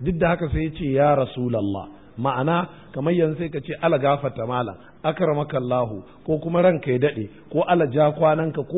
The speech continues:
wata kalma wadda zai fahimci akwai ladabi a ciki. Ina fata an gane. Asali fa, wannan baki da kuka gani ko,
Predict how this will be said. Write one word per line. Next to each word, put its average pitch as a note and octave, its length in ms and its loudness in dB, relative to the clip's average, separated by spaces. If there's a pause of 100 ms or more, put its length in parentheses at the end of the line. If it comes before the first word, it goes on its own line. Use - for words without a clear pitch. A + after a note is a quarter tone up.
(100)
wata G3 140 -4
kalma G3+ 420 2
wadda F3 280 2
zai E3+ 160 0
fahimci C3 420 -6
akwai D#3 340 -6
ladabi C#3 480 0
a A2 60 -8
ciki. - 280 -16 (720)
Ina F#3+ 180 2
fata D#3 340 2
an D3+ 140 -2
gane. C#3+ 320 0 (640)
Asali A#3+ 460 2
fa, A3 260 2 (320)
wannan G3+ 580 2
baki D#3 480 0
da E3+ 100 0
kuka E3 260 -4
gani D3 260 0
ko, E3 260 -4